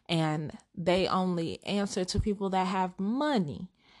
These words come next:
and they will print whatever they want to print for the people that they support, which at the time, when, you know, you weren't trusting the ministry, it was Fudge and all of those people in the ministry that were like,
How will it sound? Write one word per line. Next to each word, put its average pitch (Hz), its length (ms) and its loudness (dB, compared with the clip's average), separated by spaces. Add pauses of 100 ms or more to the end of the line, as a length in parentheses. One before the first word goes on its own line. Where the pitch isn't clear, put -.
(100)
and 185 240 0
they 202 160 2
will 180 200 2
print - 640 -6
whatever 208 540 2
they 202 160 2
want 214 320 0
to 202 180 -6
print 170 720 -8 (640)
for 196 280 4
the 190 120 0
people 202 360 0
that 170 220 0
they 185 160 0
support, 175 640 0
which 180 180 -4
at 180 160 0
the 170 120 -2
time, 190 580 2 (720)
when, 170 640 -2
you 185 100 -2
know, 170 180 0
you 180 200 0
weren't 180 320 0
trusting 170 460 -2
the 165 40 -2
ministry, 165 600 0
it 165 80 0
was 156 180 -2
Fudge 175 760 -2
and 160 120 -4
all 160 220 0
of 156 100 -8
those 156 300 -4
people 156 500 -4 (380)
in 170 180 0
the 165 80 2
ministry 170 540 0
that 156 220 0
were 143 80 0
like, 120 240 -2